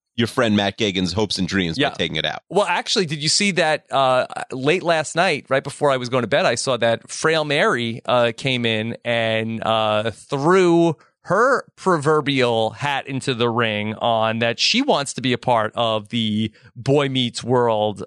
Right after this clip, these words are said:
Speaker 2: uh, season three, episode seven.
Speaker 1: Now, I know if someone had done that to Matt Lagori,
Speaker 2: <laughs>
Speaker 1: I would have gotten several D Ms within seconds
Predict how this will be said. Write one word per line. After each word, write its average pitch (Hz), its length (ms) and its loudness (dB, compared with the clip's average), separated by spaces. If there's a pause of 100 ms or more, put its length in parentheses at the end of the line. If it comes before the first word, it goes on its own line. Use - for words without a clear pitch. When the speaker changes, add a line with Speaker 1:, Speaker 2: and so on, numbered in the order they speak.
Speaker 2:
uh, 107 340 0
season 113 340 -4
three, 117 120 -2
episode 107 280 -4
seven. 110 320 -4 (680)
Speaker 1:
Now, 170 160 2
I 190 120 2
know 262 180 4
if 240 100 2
someone 196 220 2
had 165 80 2
done 156 140 2
that 135 140 2
to 143 60 0
Matt 123 200 0
Lagori, 104 580 2
Speaker 2:
<laughs> - 40 -10
Speaker 1:
I 123 60 2
would 131 140 4
have 110 120 0
gotten 107 440 2
several 127 360 2
D 110 180 2
Ms 95 260 0
within 110 340 0
seconds - 720 -4